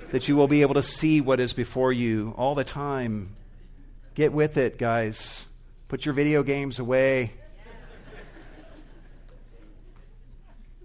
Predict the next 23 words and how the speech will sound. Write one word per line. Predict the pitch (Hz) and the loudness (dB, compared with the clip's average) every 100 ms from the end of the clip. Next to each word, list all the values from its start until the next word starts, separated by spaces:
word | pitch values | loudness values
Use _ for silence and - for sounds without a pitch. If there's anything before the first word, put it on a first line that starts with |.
| - | -8
Grow | 123 131 160 160 | 2 6 8 8
in | 143 | 4
holiness. | 127 139 135 127 117 110 - - | 4 4 4 0 -2 -6 -8 -8
Become | - 120 151 | -8 -2 0
a | 131 | 0
broken | 113 151 - 151 139 | 2 2 2 0 0
man | 135 135 127 110 110 | 0 0 -2 -4 -6
who | 107 123 | -4 -2
loves | 123 139 147 - | 2 2 2 -2
the | 120 | -2
Lord, | 113 120 123 110 | 0 2 2 0
who | 113 | -4
calls | - 120 123 | -4 -2 -2
on | 120 110 | -4 -6
his | 104 | -6
name, | 110 110 113 117 110 101 - - - - - | -8 -6 -4 -4 -4 -6 -12 -20 -20 -18 -12
and | 98 | -8
take | - 139 143 | 0 0 0
for | - 127 | -2 -2
yourself | 113 107 - 127 123 117 | -2 -4 0 2 2 -2
a | |
godly | 98 110 117 113 101 | -4 -2 -2 -2 -6
wife, | 95 104 117 117 110 - | -4 0 0 0 -2 -6